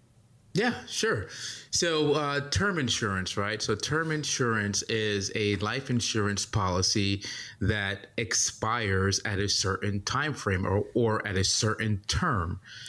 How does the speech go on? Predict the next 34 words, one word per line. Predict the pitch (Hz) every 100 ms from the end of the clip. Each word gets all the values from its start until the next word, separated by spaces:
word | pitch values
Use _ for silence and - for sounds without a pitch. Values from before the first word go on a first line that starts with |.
| - -
And | 113
the | 92
term | 92 120 117 107
is | 92
just | 85 104 -
depending | 113 87 - 107 98 95
on | 101
the | 92
length, | 92 117 101 87 95
right? | 95 107
So | - 110
a | 95
ten-year | 92 - 117 107 107
term, | 104 110 104 107
twenty-year | 107 - 104 101 104
term, | 101 - 104 107
thirty-year | 101 - 98 101 104
term, | 104 107 101 113 123 - - - -
all | 117 120
that | 127 113
means | 107 110 110
is | 110 101
that | 101 95
the | 98
life | 98 110 -
insurance, | 101 - 98 95
the | -
death | 90 - 120 95
benefit, | 101 90 87 95 98 - - -
stays | - - - 123 135 131
intact, | 139 143 107 90 101
stays | - - 110 107
in | 131 143
place | - 104 95 101 -